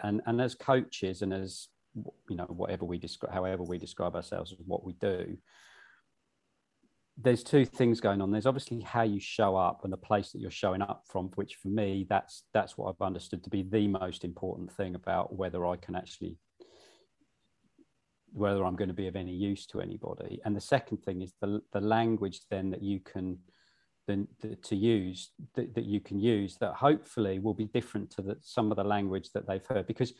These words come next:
y-, y-, you know, we talk about experience and yes, the primary, the, the, lo-, the, if you like, the bottom level of our experience is beyond description, is beyond the models, is beyond the concepts. That's, it's,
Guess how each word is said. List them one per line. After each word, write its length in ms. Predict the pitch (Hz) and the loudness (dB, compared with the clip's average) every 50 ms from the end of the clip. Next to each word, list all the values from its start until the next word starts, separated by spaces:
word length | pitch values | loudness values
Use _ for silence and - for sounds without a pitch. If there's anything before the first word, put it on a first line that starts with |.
| - - - - - _ _ _ _ _ - - | -20 -20 -20 -20 -20 _ _ _ _ _ -12 -8
y-, 120 | 160 - - - | -8 -8 -4 0
y-, 160 | 127 127 123 - | 0 0 2 2
you 140 | 139 123 | 4 4
know, 80 | 117 110 | 4 6
we 120 | 101 117 | 4 4
talk 260 | 113 - 165 135 135 - | 4 6 6 6 6 6
about 260 | 139 - 131 120 113 | 6 6 6 6 6
experience 800 | 110 - - - - 123 113 107 101 95 95 98 95 - - - - | 2 -2 -6 -2 2 4 4 4 2 0 -2 -6 -8 -8 -8 -6 -4
and 340 | 107 104 104 101 98 101 - - _ _ _ _ _ _ _ _ _ _ _ _ _ _ _ _ _ - | -2 -2 0 0 -2 -2 -6 -10 _ _ _ _ _ _ _ _ _ _ _ _ _ _ _ _ _ -6
yes, 460 | 123 113 117 110 95 - - - - - _ _ _ _ _ _ _ _ _ _ _ _ _ _ _ _ _ _ - | 0 2 2 2 2 0 -4 -10 -18 -20 _ _ _ _ _ _ _ _ _ _ _ _ _ _ _ _ _ _ -8
the 160 | 120 110 147 | -4 -2 -2
primary, 1120 | 135 - - - - - - - 139 135 135 135 135 135 131 127 123 120 120 117 117 117 | -4 -4 -8 -18 -16 -10 -2 4 6 8 10 10 10 10 8 6 4 4 4 4 4 4
the, 160 | 110 110 113 107 - _ - | 4 2 0 -2 -4 _ 0
the, 80 | - 110 | 2 4
lo-, 280 | 117 120 123 123 - - | 4 4 2 2 0 0
the, 220 | 110 110 107 104 - _ _ - - _ _ _ _ _ - | 2 4 4 2 2 _ _ -20 -20 _ _ _ _ _ -6
if 80 | - - | 2 4
you 60 | 113 | 6
like, 120 | 113 113 | 6 6
the 60 | 107 | 4
bottom 380 | 107 - - 135 131 110 110 113 | 2 4 8 8 8 8 6 4
level 340 | 113 113 113 113 104 101 101 | 4 4 4 4 2 2 0
of 60 | 95 | 2
our 180 | 101 101 98 98 | 2 2 2 0
experience 640 | - - - - 104 98 95 95 95 - - - - | -2 -6 -6 -2 0 0 0 0 -2 -6 -10 -10 -6
is 140 | 120 98 - | -6 -6 -2
beyond 380 | - 107 107 107 101 98 98 | 2 4 6 6 6 4 2
description, 640 | 95 - - - - 98 95 - - - - 95 92 | -2 -4 -8 -4 -4 -4 -4 -6 -10 -14 -10 -8 -8
is 100 | 92 90 | -8 -6
beyond 320 | - 101 101 98 95 95 | -4 -2 0 0 0 0
the 60 | 92 92 | 0 -2
models, 420 | 92 92 90 87 90 87 - - | -2 -2 -2 -4 -6 -8 -8 -10
is 120 | 90 87 | -10 -8
beyond 380 | - - 101 95 95 90 90 87 | -6 -2 -2 0 0 0 -2 -4
the 60 | - | -6
concepts. 720 | - - 92 85 87 85 - - - - - - - - - | -6 -6 -4 -4 -4 -6 -10 -8 -8 -8 -8 -10 -16 -10 -4
That's, 380 | - 95 - - - - - - - | -2 -2 -2 -2 -6 -16 -20 -16 -12
it's, 420 | - 98 - - - - - - | -12 -12 -12 -12 -18 -20 -20 -20